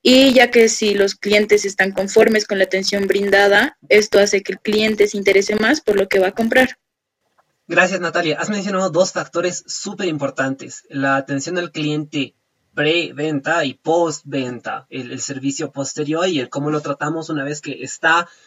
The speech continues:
Speaker 2: en nuestro local, en nuestra tienda, al momento de, pues, recepcionarle,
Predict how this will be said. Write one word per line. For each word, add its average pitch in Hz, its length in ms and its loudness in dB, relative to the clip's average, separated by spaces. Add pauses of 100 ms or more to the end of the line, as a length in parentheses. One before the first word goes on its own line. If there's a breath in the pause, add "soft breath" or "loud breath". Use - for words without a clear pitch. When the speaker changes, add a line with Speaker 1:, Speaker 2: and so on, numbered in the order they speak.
(140 soft breath)
Speaker 2:
en 131 180 -6
nuestro 127 340 -8
local, 170 480 0
en 143 80 -2
nuestra 123 240 -8
tienda, 165 520 -2
al 139 80 -4
momento 135 260 -8
de, 131 100 -6
pues, 127 280 -12
recepcionarle, 156 960 0